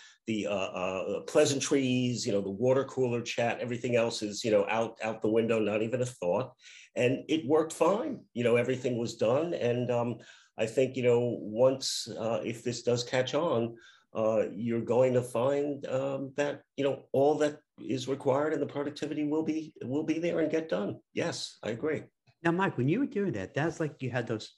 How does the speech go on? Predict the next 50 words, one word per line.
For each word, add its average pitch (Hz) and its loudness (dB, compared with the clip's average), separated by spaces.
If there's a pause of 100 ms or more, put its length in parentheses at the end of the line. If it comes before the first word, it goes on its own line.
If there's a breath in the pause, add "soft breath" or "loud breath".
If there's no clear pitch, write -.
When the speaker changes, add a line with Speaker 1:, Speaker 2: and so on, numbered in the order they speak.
Speaker 2:
they 113 -4
call 123 -6
the 110 -10
pits, - -4
right? 113 -2
Where 107 -2
you 113 2
would 113 0
stand 113 0
up 139 0
for 104 -6
those 90 -6
four 90 -6
hours, 80 -6
right? 104 -2
And 104 -4
you're, 113 2
like, 104 -4 (240 loud breath)
waving 120 2
the 110 0
tickets, 127 -2 (140)
old 120 -2
school, 135 -2
Speaker 1:
Oh. 127 4
Speaker 2:
like, 117 2
"Hey, 180 0
I 170 -2
buy, 170 0
sell." - -4
Is 127 -4
that 143 2 (120)
what 143 0
you 151 0
were 180 8
Speaker 1:
Oh, 185 8
Speaker 2:
doing? 160 6
Speaker 1:
oh, 156 4 (200)
a-, 156 2
absolutely. 135 4
Open 147 6
outcry, 123 2
you 101 2
know, 104 2
bid, 123 -2
bid 107 -2
trading, 113 4
like 107 4
an 120 2
auction 110 0
market. 76 -4